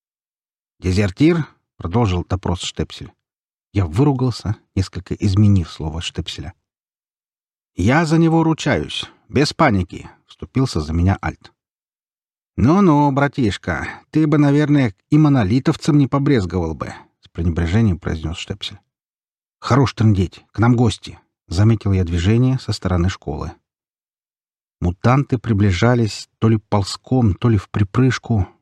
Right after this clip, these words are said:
Быстро, но чуть ли не сливались с землей. Если бы Припять зеленела, их, возможно, и не увидел бы. На снегу же, среди голых деревьев, их стремительные рывки сразу бросались в глаза.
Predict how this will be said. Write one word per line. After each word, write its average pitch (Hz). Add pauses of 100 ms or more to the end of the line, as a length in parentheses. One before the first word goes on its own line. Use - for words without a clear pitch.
(340)
Быстро, - (120)
но 98
чуть -
ли 127
не 117
сливались 101
с 87
землей. 92 (680)
Если 135
бы 110
Припять 104
зеленела, 104 (240)
их, -
возможно, 107
и -
не 120
увидел 131
бы. - (640)
На 92
снегу 147
же, 92
среди 82
голых 113
деревьев, 127 (100)
их 120
стремительные 113
рывки 113
сразу 120
бросались 92
в -
глаза. 87